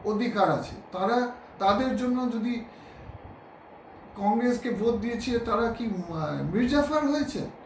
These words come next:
এটা খুব অন্যায় কথা। আমি চাই উনি, উনাকে এই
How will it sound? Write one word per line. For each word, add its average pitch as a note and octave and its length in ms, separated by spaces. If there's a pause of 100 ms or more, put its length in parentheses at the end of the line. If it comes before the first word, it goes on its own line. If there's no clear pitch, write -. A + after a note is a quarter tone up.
(160)
এটা A#3 180
খুব B3+ 260
অন্যায় A3+ 460
কথা। C4+ 280 (460)
আমি A3 240
চাই B3 260
উনি, A#3+ 520
উনাকে G#3+ 380
এই A3 320